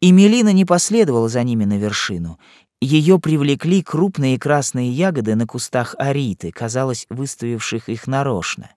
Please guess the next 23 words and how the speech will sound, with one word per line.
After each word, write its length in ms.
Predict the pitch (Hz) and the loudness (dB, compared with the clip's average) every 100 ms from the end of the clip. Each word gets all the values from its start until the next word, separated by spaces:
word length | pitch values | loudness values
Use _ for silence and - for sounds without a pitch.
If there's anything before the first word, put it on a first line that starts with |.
| _ - | _ -16
чтобы 360 | - 117 113 | -6 -4 -4
показать 500 | 120 110 113 120 113 | -4 -4 -4 -4 -4
солнцу, 580 | - 120 90 87 - - - | -4 -4 -6 -8 -14 -18 -8
какие 500 | 113 - 170 160 110 | -8 -6 -4 -4 -2
яды 480 | 104 113 104 104 - | 0 0 0 -4 -6
умеет 440 | 107 117 135 120 | -4 -4 -6 -8
изготовлять 680 | 104 110 104 98 98 107 - | -8 -8 -8 -6 -6 -6 -8
природа. 560 | 104 92 78 64 - _ _ _ _ _ _ _ _ _ _ _ _ _ | -8 -6 -8 -12 -18 _ _ _ _ _ _ _ _ _ _ _ _ _
Она 320 | 95 113 151 160 | -2 2 2 2
сорвала 600 | - 147 143 151 170 147 | 2 2 4 4 2 0
две 260 | 127 151 | 0 0
большие 480 | 127 127 - 139 127 | 0 -2 -2 -2 -2
ветки 400 | 151 214 - 120 | 0 0 -2 -12
и 120 | - | -8
подошла 600 | 113 120 120 - 151 185 | -4 0 0 -2 0 -2
с 120 | - | -2
ними 280 | 120 151 165 | -4 -4 -4
к 100 | - | -4
подножию 560 | - 98 104 123 139 120 | -4 -2 -2 -2 -4 -6
скалы. 540 | - 113 87 73 76 _ _ _ _ _ _ _ _ _ | -6 -8 -8 -10 -16 _ _ _ _ _ _ _ _ _
"Брось 460 | 90 90 160 170 151 | -6 0 4 4 4
эти 200 | 131 123 | 0 0
ягоды!" 560 | 113 98 87 76 69 | 0 -2 -4 -10 -14